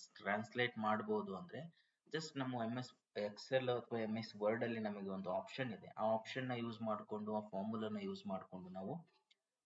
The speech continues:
ಆ, ನಮ್ಮ ಡಾಕ್ಯುಮೆಂಟ್ ಅನ್ನ ನಮ್ಮ ಪ್ರಿಫರೆನ್ಸ್ ಲ್ಯಾಂಗ್ವೇಜ್ ಗೆ ನಾವು ಮಾಡ್ಕೋಬಹುದು. ಎಕ್ಸಾಂಪಲ್ ನೋಡಿ, ನಮ್ಮ ಹತ್ರ ಇರುವಂತ ಈ ಡಾಕ್ಯುಮೆಂಟ್, ಇಂಗ್ಲಿಷ್ ಡಾಕ್ಯುಮೆಂಟ್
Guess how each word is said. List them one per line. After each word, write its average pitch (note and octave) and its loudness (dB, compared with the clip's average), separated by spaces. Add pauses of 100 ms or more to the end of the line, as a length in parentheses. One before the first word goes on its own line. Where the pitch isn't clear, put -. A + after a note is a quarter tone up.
ಆ, A2+ 2
ನಮ್ಮ A2+ 4
ಡಾಕ್ಯುಮೆಂಟ್ A2 4
ಅನ್ನ A2 0
ನಮ್ಮ G#2 0
ಪ್ರಿಫರೆನ್ಸ್ A#2 -4
ಲ್ಯಾಂಗ್ವೇಜ್ G#2 2
ಗೆ F#2+ -6
ನಾವು A#2 -4
ಮಾಡ್ಕೋಬಹುದು. F2 -6 (480)
ಎಕ್ಸಾಂಪಲ್ B2 2
ನೋಡಿ, A2 0
ನಮ್ಮ G#2+ 0
ಹತ್ರ G#2+ -2
ಇರುವಂತ A#2 0
ಈ G#2 0
ಡಾಕ್ಯುಮೆಂಟ್, G2+ -2
ಇಂಗ್ಲಿಷ್ G#2+ -4
ಡಾಕ್ಯುಮೆಂಟ್ G2+ -4